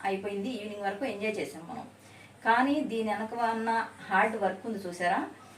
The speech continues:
ఆ, లీలాకుమారి మేడం కానీ, శ్యామ్ ప్రసాద్ గారు, సురేష్ గారు, విజయ్ గారు, అలాగే వాలంటీర్ టీమ్, వీళ్ళందరూ చాలా రోజుల నుంచి బ్యాక్‌గ్రౌండ్ వర్క్ జరుగుతూ ఉంటేనే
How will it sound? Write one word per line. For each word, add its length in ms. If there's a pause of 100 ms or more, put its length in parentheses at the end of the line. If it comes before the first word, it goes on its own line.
(260)
ఆ, 260
లీలాకుమారి 580
మేడం 320
కానీ, 360
శ్యామ్ 240
ప్రసాద్ 300
గారు, 260
సురేష్ 440
గారు, 220
విజయ్ 340
గారు, 260 (460)
అలాగే 340
వాలంటీర్ 560
టీమ్, 240 (320)
వీళ్ళందరూ 680 (200)
చాలా 340
రోజుల 360
నుంచి 440 (640)
బ్యాక్‌గ్రౌండ్ 600
వర్క్ 380
జరుగుతూ 400
ఉంటేనే 680